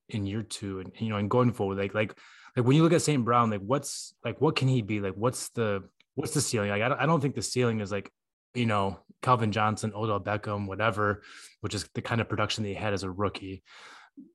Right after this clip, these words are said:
So, like, what, like, how do you see him, I guess, going forward? Like, what, like, what can he be for this rebuild going forward?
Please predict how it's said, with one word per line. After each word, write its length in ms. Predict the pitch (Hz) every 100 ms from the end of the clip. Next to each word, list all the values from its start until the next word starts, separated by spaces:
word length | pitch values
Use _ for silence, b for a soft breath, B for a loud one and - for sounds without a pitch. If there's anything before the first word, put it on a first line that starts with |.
| -
So, 180 | - 123
like, 160 | 120
what, 400 | 107 127 - 123
like, 120 | 135 123
how 160 | 143
do 120 | 151
you 160 | 135 113
see 420 | - - 127 110
him, 220 | 92 107
I 40 | 98
guess, 220 | 104 101
going 240 | - 101
forward? 200 | 95 104
Like, 40 | 104
what, 100 | 113
like, 140 | 110
what 120 | 123
can 100 | 127
he 100 | 127
be 180 | 107 104
for 140 | 98 101
this 260 | 101 -
rebuild 360 | 101 98 104 110
going 240 | 107 104 -
forward? 300 | 110 110